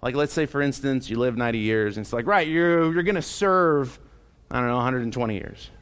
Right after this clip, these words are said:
Kinda like jail, right? Another version of that is that hell's kinda like a purgatory, kinda like waiting room. Like, if you ever, like, when you were in high school, do you remember advisory? Everybody hated advisory. It's also known as homeroom, right? Like, you're just waiting,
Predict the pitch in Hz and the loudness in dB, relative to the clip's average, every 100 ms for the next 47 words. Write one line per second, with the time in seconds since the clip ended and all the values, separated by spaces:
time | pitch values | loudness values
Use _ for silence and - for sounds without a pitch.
0 | - - - 262 254 180 214 131 87 - | -20 -8 2 4 4 4 2 2 -2 -14
1 | _ _ _ _ _ _ _ - 120 156 | _ _ _ _ _ _ _ -6 -4 -4
2 | - - 156 208 208 156 208 202 208 196 | -10 -4 2 4 4 6 6 6 2 2
3 | 190 240 208 170 180 185 240 - 294 285 | 4 4 4 4 4 4 2 4 4 6
4 | 254 208 - 233 226 185 180 139 101 - | 4 0 2 2 2 0 2 2 0 -4
5 | - 277 285 262 202 208 220 196 170 147 | -4 2 4 2 2 2 2 2 2 2
6 | 123 117 131 156 226 226 196 147 - 170 | 2 0 0 0 2 4 2 -2 -2 0
7 | 160 208 208 175 208 202 214 190 190 196 | 2 2 4 4 2 2 2 2 2 4
8 | 180 151 165 190 190 202 196 - 165 160 | 4 4 2 2 2 2 0 -4 -2 0
9 | 139 123 110 110 104 95 123 190 196 185 | 0 0 0 0 -2 -2 0 0 2 2
10 | 170 175 147 180 180 113 101 101 - - | 2 2 2 2 2 0 -4 -10 -20 -20
11 | - - 139 180 170 165 196 135 131 147 | -20 -2 0 2 0 -2 -4 -2 0 -2
12 | 104 98 | -2 -12